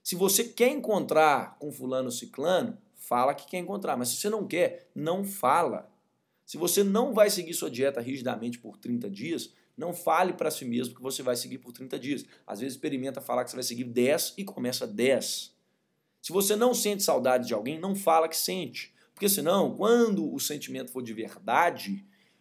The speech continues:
você não vai saber diferenciar, por exemplo. Então, a partir de agora, tudo que você falar, tenta cumprir com o seu compromisso interno. No fim das contas ali, é aquela velha história do menino que tomava conta das ovelhas e ele gritava de mentira, né?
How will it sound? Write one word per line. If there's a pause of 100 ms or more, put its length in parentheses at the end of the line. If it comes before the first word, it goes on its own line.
(140)
você
não
vai
saber
diferenciar,
por
exemplo. (720)
Então,
a
partir
de
agora, (460)
tudo
que
você
falar,
tenta
cumprir
com
o
seu
compromisso
interno. (880)
No
fim
das
contas
ali, (120)
é
aquela
velha
história
do
menino
que
tomava
conta
das
ovelhas
e
ele
gritava
de
mentira,
né?